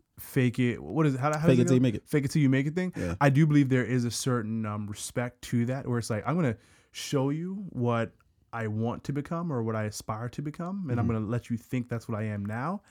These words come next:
Speaker 1: I'm gonna work my ass off to get to the point where I actually have achieved that level of success.
Speaker 2: Mm-hmm.
Speaker 1: But in order for me to win your business or to win you over,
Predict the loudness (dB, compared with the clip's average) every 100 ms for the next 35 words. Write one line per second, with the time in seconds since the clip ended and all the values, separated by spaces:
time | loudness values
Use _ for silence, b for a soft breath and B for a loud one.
0 | b b b -4 0 0 2 2 2 0
1 | -4 -4 -6 -8 -10 -12 -10 -6 -4 -6
2 | -6 -6 -4 -6 -8 -4 -4 -4 -6 -8
3 | -6 -8 -8 -8 -6 -6 -2 0 0 -2
4 | -4 -4 -6 -8 -8 -6 -8 -12 -8 -6
5 | 0 2 4 4 4 4 0 0 0 0
6 | -2 0 0 -2 -4 -2 -2 -2 -4 -4
7 | -6 -8 -6 -6 -4 -4 -2 0 0 0
8 | -4 -8